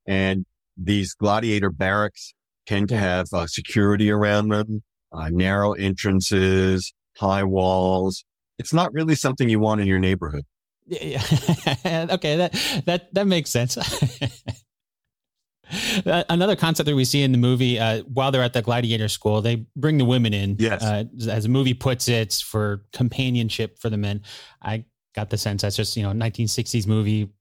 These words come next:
Speaker 2: way of trying to soften up what the women are really used for. That's how we get introduced to a woman named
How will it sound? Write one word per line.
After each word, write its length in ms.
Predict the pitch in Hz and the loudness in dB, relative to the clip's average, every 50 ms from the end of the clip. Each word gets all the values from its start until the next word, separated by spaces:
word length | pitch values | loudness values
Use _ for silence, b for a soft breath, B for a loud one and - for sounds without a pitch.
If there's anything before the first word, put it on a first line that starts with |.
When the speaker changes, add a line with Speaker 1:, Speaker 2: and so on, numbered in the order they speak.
| _ _ - | _ _ -8
Speaker 2:
way 140 | 113 110 | -6 -6
of 60 | 104 95 | -4 -2
trying 160 | - 127 117 | -2 -2 -2
to 60 | 107 | -2
soften 380 | - - 156 135 139 - 127 123 | -2 0 0 0 0 2 2 2
up 260 | 120 113 - - _ _ _ _ 117 | 2 0 -2 -6 _ _ _ _ -10
what 360 | 107 107 110 113 117 113 _ _ _ _ _ _ _ _ | -4 0 0 0 0 -2 _ _ _ _ _ _ _ _
the 60 | 131 117 | 0 0
women 260 | 117 120 117 120 117 | 2 2 2 2 2
are 60 | 113 117 | 0 2
really 240 | 117 117 113 110 | 2 2 2 0
used 240 | 107 110 113 - - | 0 0 -2 -2 -4
for. 280 | - 110 107 104 107 B B B B B B B B B _ _ 160 | -4 -2 -2 -2 -2 B B B B B B B B B _ _ -6
That's 320 | 139 180 190 208 - - | -2 -2 -2 -2 -2 -2
how 320 | - 170 160 160 160 156 | -2 0 0 2 2 2
we 180 | 156 147 147 143 | 2 2 2 2
get 160 | 127 139 - | 2 0 0
introduced 640 | 135 139 135 - 139 120 123 123 123 123 - - - | 0 -2 0 0 0 2 2 2 2 2 0 -2 -2
to 160 | - 127 123 123 | 0 2 2 2
a 40 | |
woman 320 | 113 110 113 117 113 107 107 | 2 2 2 2 2 0 0
named 320 | 107 107 110 107 104 104 | 0 0 -2 -2 -4 -6